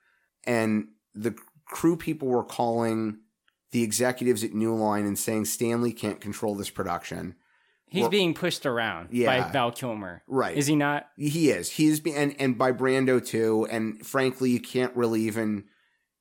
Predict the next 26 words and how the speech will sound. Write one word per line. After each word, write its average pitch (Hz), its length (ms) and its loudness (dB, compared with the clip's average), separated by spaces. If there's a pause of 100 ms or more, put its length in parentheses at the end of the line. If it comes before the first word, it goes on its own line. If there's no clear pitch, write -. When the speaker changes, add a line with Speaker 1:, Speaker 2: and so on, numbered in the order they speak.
(100)
Speaker 1:
hold 135 260 0
him 127 80 4
accountable 123 480 2
for 113 240 0
it - 80 -6
'cause 117 240 -4 (240)
this 135 180 -6
guy's, 120 480 -2 (580)
look, 147 120 -2
Marlon 165 440 2
Brando 127 440 4
and 113 100 0
Val 110 200 2
Kilmer 110 360 -2
are 104 60 -2
not 104 200 -2
gonna 107 160 -4
respect - 460 -6
this - 160 -6
dude. 92 220 -4
He's 90 120 -6
never 117 200 -2
done 98 240 -4
anything 85 360 -8
else. 50 320 -14 (440)
Like, 110 300 -2